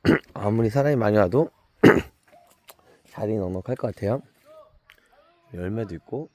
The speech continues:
<clears throat> 어, 이렇게 물면 조심해야 되고, 군데군데 이렇게 냇물, 시내, 그 계곡, 계곡이라 해야 되나? 그 산에서 내려오는 물들, 계곡물이라고 할 수 있죠. 이렇게 있어서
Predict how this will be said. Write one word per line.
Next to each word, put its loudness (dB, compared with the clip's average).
<clears throat> 2
어, 4
이렇게 -2
물면 4
조심해야 2
되고, 0
군데군데 2
이렇게 -4
냇물, -6
시내, -8
그 -12
계곡, 0
계곡이라 -4
해야 -4
되나? -4
그 -8
산에서 -4
내려오는 -6
물들, -8
계곡물이라고 4
할 -2
수 -10
있죠. -8
이렇게 -4
있어서 -2